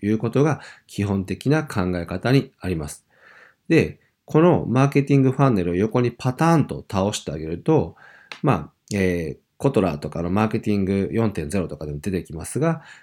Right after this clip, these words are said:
えー、カスタマージャーニーマップとか言って、ファイブエーとかそういったもので、まあ、表されたりとかするんですけど、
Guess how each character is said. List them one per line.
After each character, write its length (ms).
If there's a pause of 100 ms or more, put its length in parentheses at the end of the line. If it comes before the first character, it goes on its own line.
(160)
え 320
ー、 20
カ 160
ス 120
タ 160
マ 240
ー 40
ジ 120
ャ 160
ー 20
ニ 220
ー 20
マ 100
ッ 160
プ 180
と 100
か 100
言 100
っ 20
て、 200
フ 100
ァ 140
イ 60
ブ 180
エ 120
ー 40
と 100
か 140
そ 140
う 40
い 40
っ 20
た 120
も 100
の 60
で、 140
ま 160
あ、 20
表 220
さ 100
れ 60
た 80
り 100
と 80
か 100
す 100
る 100
ん 20
で 100
す 80
け 80
ど、 280